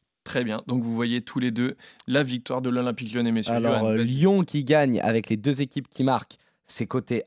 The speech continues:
Speaker 2: à trois. Si on y ajoute le but d'Alexandre Lacazette, on monte à trois quatre-vingt-dix. Et si on y ajoute le but de Ludovic Blas, là c'est exceptionnel, messieurs, on monte à treize cinquante.
Speaker 1: Et
Speaker 2: Et
Speaker 1: ça,
Speaker 2: juste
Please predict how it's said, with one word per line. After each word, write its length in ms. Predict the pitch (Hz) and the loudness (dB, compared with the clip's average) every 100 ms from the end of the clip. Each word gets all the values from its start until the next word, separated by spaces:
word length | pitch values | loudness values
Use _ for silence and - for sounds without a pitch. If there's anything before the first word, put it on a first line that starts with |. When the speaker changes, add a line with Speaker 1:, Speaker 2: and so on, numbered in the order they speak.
| - | -6
Speaker 2:
à 140 | 98 | -8
trois. 480 | - 104 127 180 - _ _ _ _ | -6 0 2 2 0 _ _ _ _
Si 200 | - 240 | -2 2
on 120 | 247 | 6
y 120 | 233 | 6
ajoute 480 | 226 190 214 214 - - | 6 6 6 4 0 -2
le 160 | 147 | 2
but 180 | 170 185 | 2 4
d'Alexandre 520 | 156 165 165 165 143 | 4 4 2 0 4
Lacazette, 640 | 143 131 135 127 131 - - - | 2 2 0 0 -2 -4 -18 -4
on 140 | 139 | 0
monte 380 | 156 156 135 - _ - | 2 2 0 -8 _ -8
à 260 | 98 95 | -4 -2
trois 320 | 95 - 123 | -4 -4 0
quatre-vingt-dix. 800 | 110 98 - 90 98 208 - - _ _ _ _ - | 0 -2 -4 -2 2 0 0 -10 _ _ _ _ -4
Et 80 | 107 | -4
si 240 | - - | -2 4
on 80 | 220 | 6
y 120 | 202 | 6
ajoute 380 | 190 165 185 - | 6 6 2 2
le 140 | 139 | 0
but 320 | 143 156 139 - - | 2 2 -2 -6 -6
de 140 | 95 | 0
Ludovic 400 | 110 143 135 101 | 2 2 2 0
Blas, 340 | 107 123 147 - | 2 2 2 -6
là 160 | - 110 | -2 -2
c'est 180 | - 98 | 0 -4
exceptionnel, 460 | 117 135 120 123 | -2 -2 0 0
messieurs, 280 | 123 98 113 | 0 -2 -4
on 120 | - 107 | 0 0
monte 300 | 110 135 - - | 0 -2 -6 -6
à 120 | 98 | -6
treize 400 | - - - 180 | -6 -6 0 0
cinquante. 680 | - - 143 120 120 135 - _ _ _ _ - | 0 -2 0 2 0 -2 -8 _ _ _ _ 2
Speaker 1:
Et 60 | |
Speaker 2:
Et 60 | 127 | 4
Speaker 1:
ça, 100 | 151 | 6
Speaker 2:
juste 500 | 170 220 - 131 | 6 6 4 0